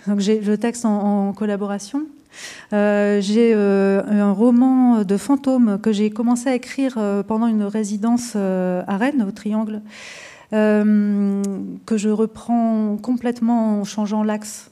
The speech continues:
Euh, là, pour le coup, j'avais une narration qui se tenait, mais elle ne faisait pas sens à mes yeux parce que c'était une narration un peu gratuite.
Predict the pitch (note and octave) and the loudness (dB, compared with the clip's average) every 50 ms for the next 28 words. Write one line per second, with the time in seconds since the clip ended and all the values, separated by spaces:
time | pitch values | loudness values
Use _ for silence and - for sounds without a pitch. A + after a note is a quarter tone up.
0 | - A3 G#3+ G3+ G3 G3 G3 G3 G3 F#3+ F#3+ F#3+ F#3 F#3 F#3 F#3 F3+ F3+ F3+ F#3 | -6 -4 -4 -2 -2 -2 -2 -2 -2 0 -2 -2 -2 -2 -4 -4 -4 -6 -6 -8
1 | F#3+ F#3 - _ _ - - C4 B3 - A3 A#3+ B3 C4+ C4+ C4 B3 A#3+ - A#3+ | -10 -10 -14 _ _ -16 -14 -12 -6 -4 0 0 2 2 2 0 -2 -2 -2 0
2 | A#3 A#3 A#3 A#3+ C#4 C#4+ C#4 B3 G3+ A3 G#3 G#3 G#3 G3 G#3+ G#3 G#3 G#3+ A3+ A3+ | 0 0 0 -2 -2 0 0 0 0 0 -2 0 0 0 -2 -4 -4 -4 -6 -6
3 | C4 - - - - - A#3 G#3+ - - A#3 A3+ A3+ A3+ A#3 A3 G#3+ G#3 A3+ A3 | -6 -6 -8 -14 -10 -6 -4 -4 -2 -2 -4 -2 -2 0 0 0 0 0 -2 -4
4 | - - - - - - - - _ - G#3+ G#3+ A#3 B3+ C4+ D4+ C#4+ - - - | -8 -14 -20 -20 -20 -20 -20 -10 _ 2 4 4 6 4 4 2 -4 -8 -16 -20
5 | _ _ _ _ _ _ _ _ _ _ _ _ - - G#3 F#3+ A3 A3+ G#3+ G#3+ | _ _ _ _ _ _ _ _ _ _ _ _ -4 -2 0 2 2 2 2 2
6 | C4 B3 A#3 C4 B3+ A#3+ A3+ - - - B3+ B3 - - A3 G#3 G#3+ G#3+ G3+ G3 | 0 -2 -2 -2 -4 -4 -6 -4 -2 -2 -2 -2 -2 -2 -2 0 0 -2 -2 -2
7 | A#3 B3+ C4+ - G#3 - - - - A#3+ B3 C4 C#4 C4 - - - - - - | -4 -4 -4 -6 -8 -8 -10 -8 -4 -2 -2 -2 -2 -6 -10 -18 -20 -20 -20 -20
8 | - - - - - - - - - - - B3 A#3+ D4 D#4 D#4 C#4 A#3+ C4 B3+ | -20 -20 -20 -20 -20 -20 -20 -18 -6 -2 0 0 2 2 2 2 2 2 0 0
9 | - C#4+ C#4+ C4 C#4 B3+ B3 - A3+ - A#3 A#3+ A#3+ - - A3 G#3 - - - | 0 -2 -2 -2 -2 -4 -4 -4 -6 -6 -6 -8 -8 -10 -12 -12 -12 -14 -18 -20